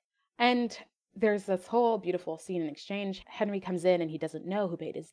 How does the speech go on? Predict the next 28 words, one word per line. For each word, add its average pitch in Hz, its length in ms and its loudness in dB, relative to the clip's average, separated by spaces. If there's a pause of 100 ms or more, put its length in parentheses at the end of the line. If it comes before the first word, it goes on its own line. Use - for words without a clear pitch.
debts, 226 380 8
and 180 80 -4
he's 170 100 -4
like, 156 160 0
"Oh, 214 140 8
my 185 200 4
honor 226 400 0
is 180 140 -2
ruined, 233 320 4
blah, 170 120 0
blah, 165 100 -10
blah." 196 380 2 (260)
And 277 100 2
then 302 80 4
we 311 140 6
learn 208 220 0
that 190 220 0
Françoise 214 600 -2
was 175 140 -4
the 180 80 -6
one 160 180 -6
who 160 100 -6
paid 160 280 -4
Henry's 156 420 -10
debts - 400 -4 (180)
by 170 100 -2
selling 175 360 -6
her 170 100 -8